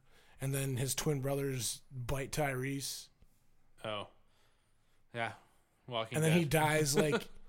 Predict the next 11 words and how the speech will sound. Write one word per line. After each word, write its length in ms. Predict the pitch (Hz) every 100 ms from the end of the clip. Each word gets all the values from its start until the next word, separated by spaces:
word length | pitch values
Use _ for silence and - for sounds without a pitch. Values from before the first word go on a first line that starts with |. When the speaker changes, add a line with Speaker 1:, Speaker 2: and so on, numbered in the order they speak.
| - - - -
Speaker 1:
on 200 | 156 165
the 100 | 160
first 400 | 127 170 160 -
mission 360 | 143 143 165 151
they 120 | 151
go 220 | 143 147
on 200 | 147 147
when 120 | 143 139
they 100 | 131
get 220 | 143 139
to, 340 | 139 135 127